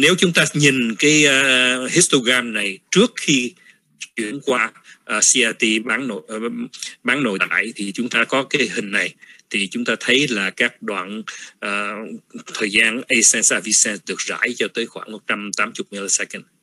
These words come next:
Và nếu chúng ta cứ xem cái đoạn, ờ, cái ascens, avisens histogram này, ờ, từ ngày chuyển qua, ờ, ờ, C R T bán nội tại cho đến mười hai ngày sau đó,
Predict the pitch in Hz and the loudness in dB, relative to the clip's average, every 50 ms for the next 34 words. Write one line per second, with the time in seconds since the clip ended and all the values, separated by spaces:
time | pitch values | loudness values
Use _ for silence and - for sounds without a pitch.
0 | _ _ _ _ - - - _ - 110 113 131 143 180 175 175 160 151 143 131 | _ _ _ _ -20 -20 -14 _ -4 0 2 4 4 4 2 0 0 2 0 0
1 | - - 113 - - 156 147 143 143 135 123 120 - - 156 143 131 123 117 120 | 2 2 4 4 6 6 6 4 4 2 -2 -4 -2 0 -2 0 -2 -4 -4 -2
2 | 101 92 95 104 113 123 - _ - - - - - - - 113 107 - - 143 | 0 0 -2 -2 -4 -8 -10 _ -20 -20 -20 -20 -16 -10 -6 -6 -6 -2 0 0
3 | 143 139 139 131 143 131 135 135 - - 127 - - 135 127 - - 135 120 - | 2 2 2 0 0 0 -2 -2 -2 -4 -6 -2 2 4 4 4 4 4 2 0
4 | - - 127 110 123 127 - - 123 120 117 120 - 135 123 139 151 160 143 113 | 0 0 -2 0 2 4 4 4 4 2 2 2 2 0 0 2 4 2 2 4
5 | - 127 120 113 113 107 101 98 92 - - - - - - - _ - 110 101 | 2 0 2 2 2 2 2 2 2 -2 -8 -20 -20 -20 -20 -14 _ -2 0 0
6 | 104 104 _ - 127 123 120 113 107 104 107 110 107 104 104 90 - - 110 110 | 0 -2 _ 2 4 6 6 6 4 2 2 2 2 2 2 0 0 0 2 2
7 | 123 151 156 151 - 131 120 117 113 110 - _ - - - - _ _ - 110 | 0 -2 -4 0 2 4 4 4 2 2 -2 _ -20 -20 -20 -20 _ _ -6 -2
8 | 110 107 107 107 110 107 104 107 110 107 - 123 113 107 123 123 120 110 120 - | 0 0 2 2 0 -2 -4 -8 -14 -14 -12 -12 -10 -10 -10 -10 -10 -10 -12 -10
9 | - 135 135 - - 131 120 117 - - 123 113 110 98 - 123 120 139 123 104 | -4 2 2 4 6 6 4 4 4 2 2 2 2 2 0 -2 -2 -2 -2 -4
10 | 95 - 87 90 98 104 - _ _ _ - - 107 107 107 113 113 127 135 117 | -2 -2 -2 -2 -2 -2 -6 _ _ _ -6 -4 -2 0 0 0 0 0 0 0
11 | 113 104 - 117 117 113 107 104 98 95 - 113 104 104 107 104 120 | 0 0 2 2 2 2 4 2 2 2 2 2 2 0 0 0 -2